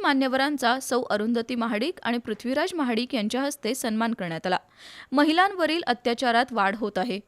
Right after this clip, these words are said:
पोलीस दलाकडून गुन्हेगारांवर नियंत्रण ठेवलं जात आहे, मात्र अशा घटनात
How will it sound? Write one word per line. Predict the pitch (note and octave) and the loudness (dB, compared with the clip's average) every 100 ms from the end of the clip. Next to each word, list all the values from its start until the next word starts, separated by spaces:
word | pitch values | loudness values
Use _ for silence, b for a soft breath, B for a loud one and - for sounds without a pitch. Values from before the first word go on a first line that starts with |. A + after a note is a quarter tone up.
| _ - | _ 0
पोलीस | G3 G#3 F#3+ | 0 0 0
दलाकडून | G#3 G#3 A3+ A#3+ A#3+ C4 | 2 2 2 2 2 2
गुन्हेगारांवर | A3 A#3+ D4 F4+ F4 F4 C#4 D#4 | 2 2 4 4 4 4 2 0
नियंत्रण | D4 A#3 A#3 D4+ F4 | 2 2 2 0 -2
ठेवलं | E4 C4+ C4 | 0 2 2
जात | A#3+ A3+ | 2 2
आहे, | C#4 A4+ B B B | 2 -2 B B B
मात्र | D4+ F#4+ - | 4 4 4
अशा | C#4+ - A#3 D#4 F4 | 2 4 2 2 0
घटनात | F4 C4 A3+ | -2 0 -2